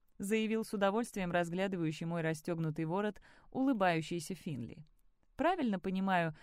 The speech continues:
вы тоже из олимпиадной команды? Готовы ли дать историческое интервью лучшему перу страны?" "А можно немного попозже?" — осторожно спросил Родди. "А то вдруг они вернутся в библиотеку проверить этаж.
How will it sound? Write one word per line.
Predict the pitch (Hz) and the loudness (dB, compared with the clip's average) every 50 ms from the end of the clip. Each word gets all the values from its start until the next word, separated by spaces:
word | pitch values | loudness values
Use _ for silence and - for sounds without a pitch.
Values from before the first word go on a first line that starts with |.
| - - - | -18 -16 -4
вы | 196 220 233 233 | 2 2 2 2
тоже | 226 - 285 339 349 320 285 | 2 0 -2 -2 0 -2 -4
из | - - 220 220 190 190 - | -2 0 -2 -2 -2 0 0
олимпиадной | 202 208 214 208 202 220 208 185 165 170 185 165 | 0 2 2 2 2 2 2 2 2 0 -2 -2
команды? | - 208 208 196 156 131 107 151 151 - - - _ _ _ _ _ _ _ - | -2 0 0 2 0 0 -2 -4 -8 -14 -16 -18 _ _ _ _ _ _ _ 0
Готовы | 254 285 285 277 - 339 330 311 | 2 4 4 4 2 2 2 4
ли | 254 233 | 2 4
дать | 208 214 208 202 - - - | 6 4 4 4 0 -4 -4
историческое | 240 254 - - - 240 240 254 240 - 196 170 - - - 185 180 175 | -4 -4 -2 0 0 2 2 2 0 0 -4 -6 -6 -2 0 0 0 0
интервью | - - 202 202 - 208 208 208 226 233 294 302 - - _ | 0 -2 -2 0 0 -2 -2 0 0 0 0 0 -2 -4 _
лучшему | - 247 240 262 330 359 - - - - 277 262 254 247 220 | -2 -2 0 0 0 -2 -2 -4 -4 -2 0 0 0 0 -2
перу | - - 214 214 208 233 277 | -2 0 0 0 2 0 -2
страны?" | 269 - - - 233 214 208 202 165 135 - - - - _ _ _ - - _ _ - - - - | -4 -4 -8 -4 -2 -2 -2 -2 -2 -4 -6 -10 -18 -20 _ _ _ -20 -20 _ _ -20 -20 -14 -6
"А | - 262 269 | -4 -2 -2
можно | 330 392 359 - 262 | -2 -4 -2 0 0
немного | 233 214 208 202 190 170 175 | 2 2 2 0 -2 -2 -4
попозже?" — | 151 - 180 - - - 120 101 90 147 - - 170 - - - - _ _ - | -4 -4 -6 -6 -6 -6 -6 -6 -6 -10 -12 -14 -16 -18 -20 -20 -20 _ _ -8
осторожно | - 165 - - 185 175 165 156 151 160 156 | -8 -4 2 2 4 4 4 2 0 -2 -2
спросил | - - 175 180 160 - 214 220 220 | -2 -2 -2 -2 0 -2 -2 -2 0
Родди. | 185 151 123 - - - - - _ - - - - - | -2 -2 -4 -6 -10 -14 -18 -18 _ -20 -20 -20 -8 0
"А | - 226 | 0 2
то | 233 269 269 | 4 4 2
вдруг | 233 226 285 349 - | 2 0 0 0 0
они | 240 202 190 185 | 2 2 2 0
вернутся | 180 202 202 202 202 196 180 - 185 | 0 0 0 0 0 -2 -2 -2 -4
в | 180 | -2
библиотеку | 175 185 180 175 190 185 185 - 254 262 - 185 | -2 -2 -2 0 0 0 2 2 0 -2 -2 -2
проверить | - 175 180 180 180 180 170 170 - - - | 0 2 2 2 2 2 0 -2 -4 -6 -6
этаж. | - - - - 139 127 - - - - - | -6 -6 -4 -4 -4 -4 -4 -8 -14 -16 -18